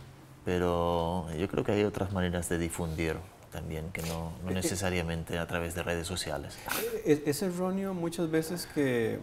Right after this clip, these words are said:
Speaker 2: esa música se haga viral gracias a las redes sociales y que en momentos determinados para usted podría entrar en la dicotomía de lo que usted ahora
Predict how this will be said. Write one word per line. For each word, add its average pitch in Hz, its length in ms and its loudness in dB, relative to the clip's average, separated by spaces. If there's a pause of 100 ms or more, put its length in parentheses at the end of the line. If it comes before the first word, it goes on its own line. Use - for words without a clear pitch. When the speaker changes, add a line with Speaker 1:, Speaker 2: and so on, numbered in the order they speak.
(580)
Speaker 2:
esa 139 200 0
música 156 520 2
se 143 140 2
haga 135 160 6
viral 143 400 4
gracias 131 380 0
a 147 40 0
las 127 140 0
redes 135 240 -2
sociales 151 500 0
y 131 60 -4
que 120 100 -4
en 117 60 -2
momentos 117 380 -2
determinados 131 640 -2
para 120 200 0
usted 127 300 -2
podría 131 260 -2
entrar 135 320 4
en 139 80 0
la 131 100 2
dicotomía 123 720 0 (460)
de 123 80 2
lo 117 100 0
que 107 60 -6
usted 117 160 0
ahora 123 220 8